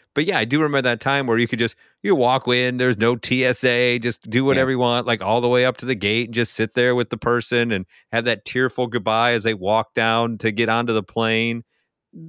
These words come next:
Speaker 1: That, that,
Speaker 2: Yeah.
Speaker 1: that has gone away. Now it's not as, it's, it's
Speaker 2: We
Speaker 1: a little anticlimactic anymore, right?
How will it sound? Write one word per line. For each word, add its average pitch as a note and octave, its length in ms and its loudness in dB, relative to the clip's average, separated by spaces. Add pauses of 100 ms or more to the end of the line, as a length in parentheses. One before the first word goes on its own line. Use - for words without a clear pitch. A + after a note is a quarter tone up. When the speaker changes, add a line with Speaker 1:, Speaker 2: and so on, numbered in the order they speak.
(120)
Speaker 1:
That, A#3 200 0 (120)
that, G#3 200 2
Speaker 2:
Yeah. - 80 -12
Speaker 1:
that F3 120 2
has F3 120 0
gone D#3 160 2
away. C3+ 260 2
Now B2 200 0
it's C3+ 240 -6
not C3 180 -2
as, A2+ 320 -2 (560)
it's, - 240 -10
it's D#3 180 -8
Speaker 2:
We F3+ 100 -2
Speaker 1:
a - 20 -6
little G#3 220 0
anticlimactic D3+ 800 -2
anymore, D#2 340 -8
right? B2+ 260 0